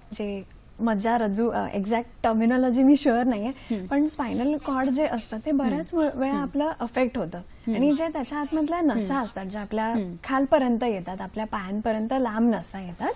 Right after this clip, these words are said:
Speaker 2: हम्म.
Speaker 1: तर ते किती affect झालेलं आहे इन्फेक्शनमुळे त्याच्यावर खूप निर्भर करतं.
Speaker 2: हम्म.
Speaker 1: आणि मला खूप आनंद आहे की तुम्ही एवढे recover झालेले आहात.
Speaker 2: हम्म.
Speaker 1: तुम्ही hope सोडू नका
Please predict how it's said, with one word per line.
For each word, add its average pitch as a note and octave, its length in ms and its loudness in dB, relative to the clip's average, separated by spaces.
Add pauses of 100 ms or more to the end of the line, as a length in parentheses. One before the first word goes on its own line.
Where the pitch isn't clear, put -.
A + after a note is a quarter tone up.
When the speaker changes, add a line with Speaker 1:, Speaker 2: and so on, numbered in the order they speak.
(160)
Speaker 2:
हम्म. A3+ 60 0 (300)
Speaker 1:
तर D4+ 120 -2
ते E4+ 340 -2 (100)
किती E4 340 -2
affect C4+ 420 -2
झालेलं B3 420 0
आहे A#3 240 -2
इन्फेक्शनमुळे A3 640 -2
त्याच्यावर D4+ 600 -2
खूप E4 260 0
निर्भर A3 360 6
करतं. F3 320 -4 (440)
Speaker 2:
हम्म. A3+ 100 0
Speaker 1:
आणि A3+ 220 4
मला C#4 360 2
खूप D#4 200 2
आनंद B3 360 4
आहे C#4+ 260 4
की C#4+ 320 6 (140)
तुम्ही C4+ 300 6
एवढे A#3+ 300 6
recover C4+ 440 2
झालेले B3 400 2
आहात. B3 320 2 (160)
Speaker 2:
हम्म. G#3 300 -2
Speaker 1:
तुम्ही C4+ 300 6
hope C#4 260 4
सोडू C4+ 340 6
नका C#4 340 2